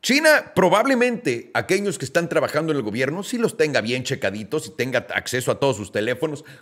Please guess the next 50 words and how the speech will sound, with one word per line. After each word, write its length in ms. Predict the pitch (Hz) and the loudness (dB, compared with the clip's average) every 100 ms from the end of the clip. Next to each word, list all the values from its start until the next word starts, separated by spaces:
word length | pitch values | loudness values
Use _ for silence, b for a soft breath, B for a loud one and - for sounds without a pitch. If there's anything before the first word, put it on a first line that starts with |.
| B - | B 0
completamente. 1040 | 156 156 - 160 175 170 156 143 127 - | 2 2 0 2 2 2 2 2 0 -2
Pero 100 | 110 | -4
Estados 300 | 120 226 233 | -2 -2 -2
Unidos 240 | 226 226 | -4 -2
ya 100 | - | 0
dijo, 240 | 233 247 123 | 0 -2 -4
"Vamos 300 | 139 170 180 | -4 -2 0
a 40 | |
banear 600 | 160 151 156 143 - _ _ _ _ _ - - | 2 2 2 0 -6 _ _ _ _ _ -14 -6
a 100 | 104 | 2
todos 180 | - 160 | 4 4
los 140 | 131 | 2
empleados 300 | 117 139 160 | 2 2 2
de 60 | 190 | 2
gobierno 500 | 202 160 123 135 - B B | 4 4 2 -2 -6 B B
usando 380 | 110 123 131 117 | -4 0 0 0
TikTok", 460 | 123 113 - 73 - 80 | -2 -6 -8 -14 -12 -6
¿ok? 180 | 95 202 233 - B B B | 2 2 2 -4 B B B
Eso 240 | - 277 277 | -2 2 2
debería 240 | 185 185 | 4 4
arreglar 320 | 175 127 131 | 4 2 2
el 80 | 143 | 2
problema, 460 | 151 175 226 117 - B B | 2 4 2 0 -10 B B
pero 160 | 107 92 | -4 -4
seguimos 420 | 95 143 214 143 | -4 -2 -2 -2
con 160 | 131 113 101 | -2 -2 -2
la 60 | 107 | 0
amenaza 480 | 107 139 196 170 | 0 0 0 -2
de 120 | 104 - | -6 -4
China, 340 | - 226 131 | -4 -2 -2
y 120 | 113 | -2
es 100 | 147 | -2
que 460 | 180 123 - - - | 0 0 -2 -20 -12
China, 440 | - - 262 220 139 | -2 0 2 2 2
recuerda, 500 | - - 240 156 117 | 0 2 2 2 0
tiene 200 | 233 214 | -2 4
todos 260 | 233 214 | 4 4
tus 180 | 160 120 | 2 0
datos 400 | 185 220 143 - | 2 2 -2 -6
y 60 | 101 | -8
China 300 | - 226 190 | -6 -2 -2
es 120 | 107 | -2
malo 400 | 127 220 - 143 | 0 2 2 0
porque 240 | 127 113 | -2 -4
China 320 | - 220 226 | -6 -4 -4
tiene 180 | 180 208 | -4 -6
un 80 | 196 | -4
sistema 380 | 127 - 208 190 | -6 -2 0 0
de 100 | 120 | 0
crédito. 520 | 202 226 156 - | 2 2 2 -8